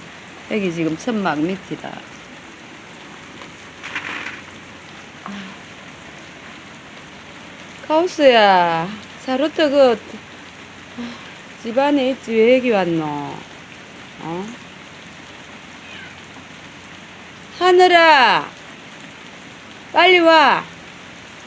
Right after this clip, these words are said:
아우, 하늘이 비, 빨리, 빨리 와, 빨리. 하늘아, 빨리 봐. 아우, 비 많이 온다. 어서 빨리 뛰어온나. 그래, 그래. 이리 와, 이리 와, 이리 와. 이리 와. 여기 와서 이거 먹어. 여기 와서 이거 먹어.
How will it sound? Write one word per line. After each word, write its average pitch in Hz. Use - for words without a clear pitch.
아우, 370
하늘이 285
비, 269
빨리, 339
빨리 320
와, 262
빨리. 247
하늘아, 330
빨리 330
봐. 277
아우, 440
비 349
많이 370
온다. 370
어서 349
빨리 403
뛰어온나. 359
그래, 359
그래. 330
이리 339
와, 330
이리 311
와, 294
이리 302
와. 285
이리 214
와. 202
여기 320
와서 330
이거 330
먹어. 311
여기 311
와서 320
이거 320
먹어. 311